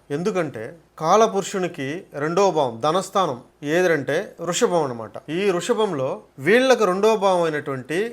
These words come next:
కర్కాటకానికి అధిపతి చంద్రుడు ఉచ్చం పొందేటటువంటి స్థానం ఏదంటే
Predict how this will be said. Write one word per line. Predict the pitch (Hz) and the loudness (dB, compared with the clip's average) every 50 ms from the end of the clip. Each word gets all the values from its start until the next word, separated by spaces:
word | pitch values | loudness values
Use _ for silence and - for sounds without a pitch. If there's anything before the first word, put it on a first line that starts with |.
| 233 - _ - | -10 -14 _ -6
కర్కాటకానికి | 160 170 165 165 - 220 220 214 202 196 185 196 185 175 165 160 156 147 | -4 -4 -4 0 2 2 2 2 2 0 0 2 0 0 2 2 2 2
అధిపతి | 156 170 180 180 156 156 135 - | 2 0 -2 -4 -4 -4 -4 -4
చంద్రుడు | 156 147 160 160 151 123 120 123 175 - - 151 | -2 -2 0 0 -2 -2 -4 -8 -10 -8 -8 -4
ఉచ్చం | 151 - 233 214 196 | 0 2 2 2 2
పొందేటటువంటి | 196 185 170 180 170 170 160 165 160 156 147 135 139 | 0 0 0 0 2 0 0 0 -2 -4 -4 -6 -6
స్థానం | - 151 151 156 156 143 139 | -6 -4 -2 -2 -2 -2 -4
ఏదంటే | 127 127 123 110 104 - 135 | -4 -6 -8 -10 -12 -14 -16